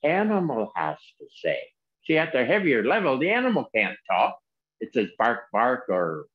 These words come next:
neigh, whatever horses say. Uh, but dimensionally, there's an intelligence there with that creature that you can contact. It's the same pattern.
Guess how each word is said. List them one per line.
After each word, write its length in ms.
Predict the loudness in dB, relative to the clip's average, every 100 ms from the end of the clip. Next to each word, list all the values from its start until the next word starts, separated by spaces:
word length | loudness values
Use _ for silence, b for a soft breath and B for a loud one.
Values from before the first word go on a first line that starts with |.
| -6
neigh, 720 | 0 0 0 0 -2 -2 -2
whatever 500 | -4 -6 -6 -6 -8 -12 _ _ _ -4
horses 400 | -4 -4 -10 -4
say. 220 | -4 -4 _ _ _ _ _
Uh, 200 | -4 -4 -6 _
but 220 | -4 -2 -2
dimensionally, 1040 | -2 0 0 2 2 0 -2 -2 -2 -4 -8 _ _ _ -4
there's 220 | -2 0
an 140 | -2
intelligence 800 | -2 -4 -2 0 0 -2 -2 -4 -2
there 200 | 0 0
with 160 | 0
that 240 | -2 -4 -6
creature 640 | -6 -4 -4 -4 -4 -6 B B B -4
that 160 | -2
you 140 | -2 -4
can 260 | -6 -10 -6
contact. 640 | -4 -2 -4 -2 -2 -4 -6 -4
It's 200 | -2 -2
the 100 | -2
same 440 | 0 0 0 -4
pattern. 800 | -4 0 2 2 2 2 -2